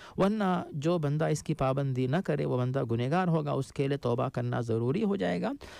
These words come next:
लेकिन कुर्बानी सही होगी, यानी कुर्बानी करने वाला अगर बाल नाखून काटता है तो उसे गुनाह होगा, उसको चाहे कि ये गुनाह ना करे,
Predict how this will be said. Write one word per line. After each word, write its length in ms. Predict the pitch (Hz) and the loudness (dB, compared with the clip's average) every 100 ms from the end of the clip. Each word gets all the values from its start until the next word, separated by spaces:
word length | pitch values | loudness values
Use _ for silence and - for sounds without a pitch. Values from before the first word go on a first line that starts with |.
| - | 0
लेकिन 300 | 202 220 277 | 2 2 -2
कुर्बानी 520 | 226 202 180 175 185 | -2 0 0 0 0
सही 320 | 220 - 131 160 | -2 0 2 4
होगी, 320 | 98 98 104 | 2 0 0
यानी 140 | 127 139 | -2 0
कुर्बानी 440 | 123 131 160 170 | 0 2 0 0
करने 300 | 165 135 127 | 0 -2 -2
वाला 280 | 120 120 139 | 0 0 0
अगर 260 | 135 180 214 | 0 -2 -2
बाल 280 | 123 123 131 | -2 0 0
नाखून 320 | 120 - 135 | 0 -2 -2
काटता 440 | - 107 127 - | 0 0 0 2
है 140 | 202 175 - - - - | 2 2 -4 -20 -8 0
तो 100 | 214 | 0
उसे 260 | - 220 | 2 0
गुनाह 300 | 175 143 170 | 0 0 2
होगा, 320 | 190 170 160 | 2 2 2
उसको 240 | 156 - 165 | 0 -2 -2
चाहे 260 | 147 135 | 0 -2
कि 140 | 143 165 | -2 -2
ये 80 | 135 | 0
गुनाह 300 | 120 117 117 | 0 0 0
ना 140 | 160 | 0
करे, 300 | 226 214 339 | 0 -2 -2